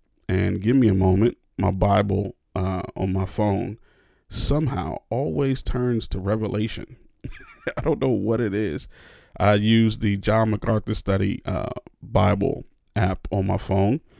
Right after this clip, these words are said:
um, because I ditched, by the way, I ditched the Bible app. The, it's the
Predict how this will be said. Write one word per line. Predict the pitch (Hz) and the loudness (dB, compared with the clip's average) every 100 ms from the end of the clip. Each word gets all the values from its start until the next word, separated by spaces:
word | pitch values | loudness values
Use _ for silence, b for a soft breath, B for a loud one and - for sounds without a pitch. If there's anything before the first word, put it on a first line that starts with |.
| b b _ - | b b _ -2
um, | 92 95 92 | 0 2 0
because | - - 92 | -2 0 2
I | 98 | 2
ditched, | 98 90 101 - - - | 2 2 2 0 -6 -8
by | - 95 92 | 0 2 2
the | |
way, | 95 95 95 | 4 4 4
I | 98 | 2
ditched | 98 98 - | 0 0 -2
the | 101 | -4
Bible | 92 101 95 98 - | -2 2 2 0 -4
app. | 95 92 - | -2 -2 -4
The, | 101 98 | -4 -4
it's | 98 - | -6 -4
the | - 98 | -4 -4